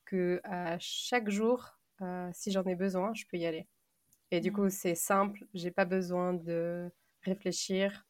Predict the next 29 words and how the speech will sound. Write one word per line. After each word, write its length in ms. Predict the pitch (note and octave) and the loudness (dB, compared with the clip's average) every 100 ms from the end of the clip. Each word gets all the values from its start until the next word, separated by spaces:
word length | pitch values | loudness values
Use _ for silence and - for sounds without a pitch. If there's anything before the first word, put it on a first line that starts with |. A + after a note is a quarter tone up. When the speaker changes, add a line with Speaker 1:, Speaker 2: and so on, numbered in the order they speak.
| - | -8
Speaker 1:
je 180 | E3+ E3+ | -6 -2
dois 100 | F3 | 0
juste 200 | F3 G3+ | 2 0
mettre 140 | F#3+ G3 | 0 2
mes 100 | F#3 | 2
baskets 500 | F3 E3+ - F#3+ F#3+ | 2 0 0 -2 -2
et 80 | E3 | -4
j'y 140 | E3+ | -2
vais, 120 | E3 | -4
quoi. 200 | D#3+ F#3+ G3 _ _ _ _ _ - | -4 -10 -14 _ _ _ _ _ 0
Et 60 | |
du 80 | G3 | 4
coup, 100 | G#3+ | 6
j'ai 140 | A#3+ G#3 | 8 6
toujours 260 | B3+ C#4 | 4 4
ma 160 | A#3+ G#3 | 4 6
veste, 520 | G3+ C4+ - - - _ | 6 4 2 -12 -16 _
euh, 300 | F#3 F#3 F#3 F3+ | 2 2 2 2
ma 120 | F#3 | 2
veste 300 | G#3 G#3 G3+ | 2 0 -2
bien 280 | F#3 B3 C4+ | 2 2 2
chaude, 540 | - A#3 A#3 G3+ G3 | 4 4 4 2 -2
ma 200 | G3 F#3+ | 0 2
veste 340 | F#3 G3+ A3 G3 | 4 4 4 4
Speaker 2:
<laughs> 0 | |
Speaker 1:
imperméable, 880 | G3 G3+ B3 A#3 G3+ A#3+ G#3 F#3 - - - _ _ - | 4 4 4 6 6 6 4 -2 -4 -20 -20 _ _ -4
euh, 440 | F#3 F3+ F3 F3 | -2 -2 0 0
qui 240 | E3+ - | -2 -2
est 100 | F3+ | -2